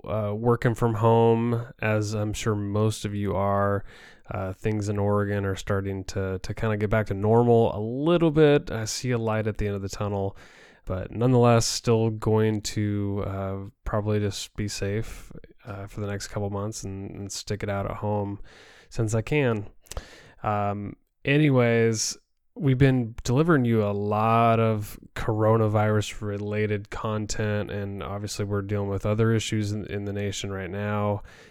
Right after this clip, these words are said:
and we'll probably bring you more on that, uh, later. I'm gonna switch gears for today, though, and get back to really the, the core of this program, which is transforming your workplace.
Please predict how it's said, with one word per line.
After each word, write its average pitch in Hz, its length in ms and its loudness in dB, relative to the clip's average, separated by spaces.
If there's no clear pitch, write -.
and 101 420 -8
we'll 110 120 0
probably 127 240 8
bring 120 240 4
you 110 240 2
more 110 380 4
on 104 240 -2
that, 101 420 -2
uh, 101 240 -6
later. 113 560 2
I'm 120 180 0
gonna 143 140 2
switch - 260 0
gears 113 300 0
for 107 160 -4
today, 107 500 2
though, 107 240 2
and 101 160 -2
get 110 100 -2
back 104 260 -2
to 107 140 -4
really 110 320 0
the, 101 260 -4
the 98 140 -8
core 113 460 2
of 104 140 -2
this 107 200 0
program, 104 680 0
which 104 220 0
is 101 200 0
transforming 101 720 -2
your 92 120 -8
workplace. 104 760 -2